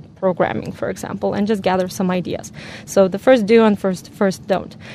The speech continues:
Uh, the second don't is, uh, you cannot leave your digital audiences hanging. So you need to fill in that gap that they have with simple to digest information. Uh, if you bombard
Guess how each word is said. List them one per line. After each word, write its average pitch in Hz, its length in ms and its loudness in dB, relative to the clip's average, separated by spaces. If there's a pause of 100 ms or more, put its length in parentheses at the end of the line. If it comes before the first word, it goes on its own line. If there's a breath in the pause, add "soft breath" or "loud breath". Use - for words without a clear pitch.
(180 loud breath)
Uh, 202 280 6
the 196 100 -2
second 320 340 6
don't 214 420 6
is, 202 540 6
uh, 202 220 6
you 208 160 2
cannot 208 400 4
leave 208 340 4
your 196 520 4
digital 202 480 2
audiences 208 500 4
hanging. 202 560 2 (300 loud breath)
So 202 220 4
you 202 240 2
need 214 280 4 (100)
to 214 260 8 (420)
fill 240 240 10
in 208 300 6
that 185 240 4
gap 190 300 2
that 196 180 0
they 196 80 0
have 190 360 2 (120)
with 208 260 0
simple 330 460 4
to 262 100 2
digest 214 420 2
information. 190 600 -2 (580 loud breath)
Uh, 202 340 6
if - 240 2
you 254 380 6
bombard 214 640 6